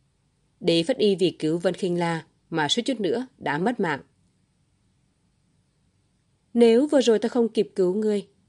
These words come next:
có phải là ngươi sẽ lọt vào trong bụng con thú độc kia, đúng không?" Ánh mắt Đế Phất Y lóe lên,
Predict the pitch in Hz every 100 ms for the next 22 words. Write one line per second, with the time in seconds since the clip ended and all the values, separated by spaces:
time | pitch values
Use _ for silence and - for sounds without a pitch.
0 | _ _ _ _ - 320 320 196 180 190
1 | 208 262 247 170 185 165 208 196 180 165
2 | 220 208 202 254 233 - 208 208 - _
3 | _ - 208 226 269 247 285 - _ _
4 | _ _ _ _ _ _ _ _ _ _
5 | _ _ - 180 180 285 226 165 165 185
6 | 180 160 156 165 175 165